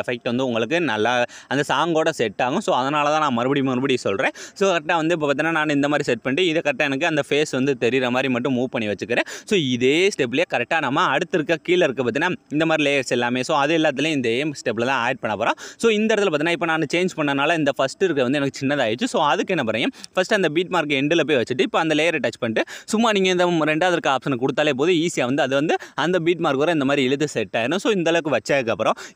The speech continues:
இதுக்கு அடுத்து அதே மாதிரியே இந்த மீத இருக்க அந்த ரெண்டு இதுலேயும் சேஞ்ச் பண்ணிக்கோங்க. சேஞ்ச் பண்ணி முடிச்சதுக்கப்புறம் இப்போ நமக்கு மீதம் இருக்கிறது என்ன? இந்த இமேஜஸ் தான். So, இந்த மீதம் இருக்க இமேஜுக்கு நம்ம அடுத்திருக்க எஃபெக்ட்லாம் எப்படி ஆட் பண்றதுன்னு பார்க்கலாம். So, அதுக்கு அப்படியே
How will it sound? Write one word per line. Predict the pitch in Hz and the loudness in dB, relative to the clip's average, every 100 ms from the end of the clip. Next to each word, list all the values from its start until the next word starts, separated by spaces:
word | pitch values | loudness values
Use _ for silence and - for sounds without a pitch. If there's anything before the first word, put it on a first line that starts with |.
| 196 | -2
இதுக்கு | 202 185 | 0 0
அடுத்து | - 170 | 2 0
அதே | 123 139 147 | 2 2 2
மாதிரியே | 160 175 | 0 0
இந்த | 156 143 | 0 0
மீத | 151 | 0
இருக்க | 139 151 | 0 0
அந்த | 135 120 | 0 0
ரெண்டு | 131 139 | 0 0
இதுலேயும் | 143 156 147 | 0 -2 -2
சேஞ்ச் | 143 - | -4 -4
பண்ணிக்கோங்க. | 117 101 139 208 208 | -6 -2 -2 0 0
சேஞ்ச் | 214 - | -2 -2
பண்ணி | 135 117 | -2 0
முடிச்சதுக்கப்புறம் | 131 160 139 107 98 123 160 _ _ _ _ _ - 170 | 0 0 0 0 -2 -2 -4 _ _ _ _ _ -6 -2
இப்போ | 170 190 | 0 0
நமக்கு | 160 156 160 | 0 0 0
மீதம் | 160 170 160 | 2 2 2
இருக்கிறது | 151 | 2
என்ன? | 156 202 - - | 2 0 -4 -4
இந்த | 170 214 | 0 2
இமேஜஸ் | 196 147 165 147 131 | 4 4 2 0 0
தான். | 127 113 | -2 -2
So, | 190 | 0
இந்த | 196 208 226 | 0 0 0
மீதம் | 175 196 | 2 2
இருக்க | 170 143 | 2 2
இமேஜுக்கு | 131 135 156 151 | 2 0 0 0
நம்ம | 120 120 | 0 0
அடுத்திருக்க | 156 175 139 117 | -2 -2 0 0
எஃபெக்ட்லாம் | 127 123 123 | 0 0 0
எப்படி | 104 143 | 0 0
ஆட் | 123 120 - | 0 -2 -4
பண்றதுன்னு | 123 127 117 | -2 -2 0
பார்க்கலாம். | 104 139 254 | 0 0 0
So, | 233 | 2
அதுக்கு | 185 185 180 | 2 2 0
அப்படியே | 135 151 | 0 0